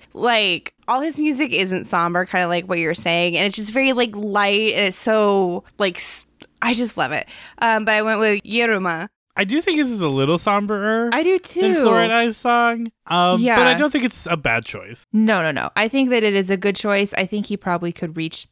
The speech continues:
Speaker 3: the, the brightness
Speaker 1: Mm-hmm.
Speaker 3: of
Speaker 2: But this
Speaker 3: the
Speaker 2: is not
Speaker 3: outro.
Speaker 2: a bright song. <laughs>
Speaker 3: Correct.
Speaker 1: Oh, to me, I was just like, "Oh, God, this song is so amazing." And it doesn't come off as somber to me.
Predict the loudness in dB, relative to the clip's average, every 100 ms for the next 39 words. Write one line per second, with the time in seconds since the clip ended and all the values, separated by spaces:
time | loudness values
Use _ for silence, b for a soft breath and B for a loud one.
0 | _ -4 -4 -4 -8 _ _ -6 -4 -2
1 | -2 0 0 0 -2 -10 -12 _ _ -14
2 | -10 0 2 4 2 0 -2 -2 2 4
3 | 4 4 2 2 0 -2 -2 0 0 -4
4 | -12 -16 -16 -16 -20 -4 -4 -4 -8 -6
5 | -4 -6 -8 -14 -16 -18 -2 0 0 -2
6 | -6 -2 -2 0 0 -2 -2 -2 -6 -10
7 | -10 -6 -2 -2 0 -2 -2 -4 -4 -2
8 | -2 -4 -2 0 0 -2 B B B B
9 | B -2 0 0 0 0 0 -2 0 2
10 | 2 0 0 -2 -2 -2 0 0 0 -8
11 | -2 0 0 -2 -2 2 0 0 -4 -6
12 | -6 -6